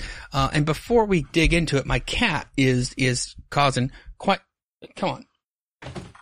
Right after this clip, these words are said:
Come on. Out, out we go. Come on. Yeah, yeah, there we go. Sorry. Goddamn cat. Uh, so, uh, finally, outside of the,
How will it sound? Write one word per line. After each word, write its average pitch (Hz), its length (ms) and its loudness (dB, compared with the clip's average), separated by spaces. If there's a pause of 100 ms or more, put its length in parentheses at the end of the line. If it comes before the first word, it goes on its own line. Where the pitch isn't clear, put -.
(1500)
Come - 140 -8
on. - 80 -14 (360)
Out, 135 120 -8 (200)
out - 120 -8
we 151 80 -16
go. - 180 -16 (140)
Come 151 100 -12
on. - 60 -14 (580)
Yeah, 180 80 -14 (340)
yeah, - 60 -18 (140)
there 139 100 -18
we - 60 -20
go. - 420 -20 (320)
Sorry. - 400 0 (580)
Goddamn 147 380 -6
cat. - 340 -4 (520)
Uh, 78 840 -2 (720)
so, - 320 2
uh, 175 140 2
finally, 180 720 2 (320)
outside 185 480 2
of 143 240 0
the, 139 440 4